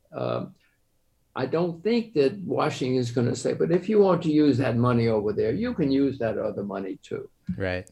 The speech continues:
Speaker 1: That's not the way those guys think. I mean, I wish we could.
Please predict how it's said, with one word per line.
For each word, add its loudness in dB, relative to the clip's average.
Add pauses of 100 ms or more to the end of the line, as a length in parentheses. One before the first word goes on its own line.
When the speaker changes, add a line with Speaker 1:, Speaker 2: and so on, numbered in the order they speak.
Speaker 1:
That's -20
not -2
the -2
way 2
those 2
guys 0
think. -4 (880)
I -2
mean, 0
I 2
wish 6
we 6
could. 6